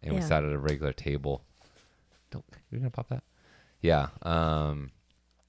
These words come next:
Speaker 2: The food
Speaker 1: crazy.
Speaker 2: was still good,
Speaker 1: Food
Speaker 2: but
Speaker 1: was great, but
Speaker 2: could have been better with a alcohol,
Speaker 1: Would've been,
Speaker 2: alcoholic
Speaker 1: would've been
Speaker 2: beverage.
Speaker 1: nice.
Speaker 2: <laughs>
Speaker 1: But, um, also meal, uh, tabs, quite a bit cheaper, <laughs> F Y I. I don't know if you guys know this, but, uh,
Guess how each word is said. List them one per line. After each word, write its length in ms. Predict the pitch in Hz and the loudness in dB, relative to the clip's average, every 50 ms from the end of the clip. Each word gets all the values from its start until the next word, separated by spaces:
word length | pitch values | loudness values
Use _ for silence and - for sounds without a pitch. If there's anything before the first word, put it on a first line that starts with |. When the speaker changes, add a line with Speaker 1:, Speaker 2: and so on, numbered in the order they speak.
| - - - - - - - - - - - - _ | -14 -14 -14 -20 -20 -20 -20 -20 -20 -20 -20 -12 _
Speaker 2:
The 80 | - 170 | -8 -2
food 120 | - 156 | 2 4
Speaker 1:
crazy. 80 | 151 151 | 4 4
Speaker 2:
was 120 | 151 156 - | 4 0 0
still 200 | - 151 147 147 | -2 -2 -4 -2
good, 300 | - 143 139 143 139 147 - | -2 -2 0 0 -2 -2 0
Speaker 1:
Food 0 | |
Speaker 2:
but 240 | 135 135 147 127 110 | 4 4 4 4 4
Speaker 1:
was 100 | 90 78 | 0 2
great, 340 | - 80 76 76 71 - | 2 2 4 4 2 0
but 280 | - 80 78 78 78 76 | 2 4 4 4 4 4
Speaker 2:
could 160 | - 175 160 | 2 4 4
have 80 | 156 143 | 4 4
been 120 | 139 139 | 2 4
better 280 | 127 147 156 151 151 147 | 6 6 8 8 8 6
with 160 | 139 135 - | 4 2 2
a 260 | - 85 82 - 135 - 127 - - - - _ _ _ | 0 0 0 -2 -4 -6 -6 -6 -6 -8 -10 _ _ _
alcohol, 640 | 123 120 120 - - 151 143 131 - - 127 135 139 - _ _ _ _ _ _ | -2 -2 -2 -4 -6 -6 -4 -4 -2 -2 -4 -4 -6 -8 _ _ _ _ _ _
Speaker 1:
Would've 40 | 113 | -8
been, 40 | - | -8
Speaker 2:
alcoholic 340 | - 117 143 135 120 120 - | -6 -2 0 0 0 0 0
Speaker 1:
would've 160 | - - - | -2 -4 -2
been 80 | 156 151 | -2 -4
Speaker 2:
beverage. 160 | 160 147 156 | -4 -4 -4
Speaker 1:
nice. 400 | 160 160 160 - - - - - - | -4 -4 -4 -6 -8 -12 -8 -4 -4
Speaker 2:
<laughs> 60 | - - - 269 - - - - - - - _ - _ _ _ | -4 0 -2 -4 -4 -4 -14 -14 -14 -20 -20 _ -20 _ _ _
Speaker 1:
But, 160 | _ 87 82 85 | _ 0 2 2
um, 500 | 82 82 82 82 80 80 80 78 71 - - _ _ _ _ _ _ _ _ _ _ | 2 0 0 0 0 0 -2 -4 -6 -10 -16 _ _ _ _ _ _ _ _ _ _
also 280 | 92 98 95 - 113 | 2 2 4 4 2
meal, 440 | 95 87 87 87 90 92 95 95 - - - | 2 2 0 0 2 2 0 0 -2 -6 -2
uh, 240 | 80 87 85 82 78 | 0 2 2 2 2
tabs, 640 | - - 85 85 87 92 104 107 107 - - - _ - - - - | 2 2 0 2 2 2 0 -2 -8 -12 -16 -20 _ -18 -16 -14 -4
quite 200 | - 87 92 120 160 | 0 2 2 2 2
a 40 | |
bit 160 | 147 78 71 - | 0 0 -2 -2
cheaper, 480 | - 78 73 - - 76 87 107 110 - | -4 -6 -6 -2 0 0 0 0 -2 -4
<laughs> 60 | - | -6
F 120 | 76 73 - | -6 -4 -2
Y 80 | - 76 | -2 -2
I. 220 | 76 76 80 90 | 0 2 2 2
I 20 | 95 | 2
don't 120 | 101 98 | 2 2
know 80 | 85 80 | 0 0
if 80 | 78 | 0
you 100 | 85 82 | 0 -2
guys 100 | 78 73 | -2 0
know 200 | 80 101 110 85 | 2 0 2 2
this, 120 | 78 78 - | 0 0 0
but, 200 | - 78 73 73 | -2 -2 0 2
uh, 340 | 76 73 73 73 73 71 | 2 2 2 2 0 0